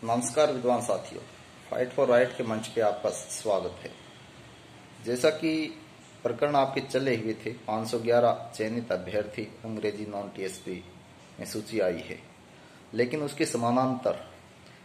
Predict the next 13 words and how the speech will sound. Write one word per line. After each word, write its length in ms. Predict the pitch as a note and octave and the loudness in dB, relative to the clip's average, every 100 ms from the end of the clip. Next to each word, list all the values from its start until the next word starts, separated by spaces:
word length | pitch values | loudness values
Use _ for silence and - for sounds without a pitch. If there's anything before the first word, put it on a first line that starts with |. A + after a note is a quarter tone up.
| - A2 | -12 2
जो 160 | B2 | 4
लोग 220 | C3 C3 | 4 4
इंतज़ार 460 | B2 A2+ A#2 C3 B2+ | 2 2 6 6 6
कर 80 | B2 | 2
रहे 240 | A#2+ G#2+ G#2+ - | 2 0 -2 -6
थे 60 | A2+ - - - - - B2 | -10 -10 -20 -20 -20 -12 -8
कि 60 | |
जो 220 | A2+ B2 | -2 -2
ही 140 | B2+ C3 | 0 2
ये 100 | C3 | 6
लोग 160 | B2+ A2+ | 4 4
सफल 320 | A2 A2 B2 | 0 2 0
हों 220 | A#2+ | 0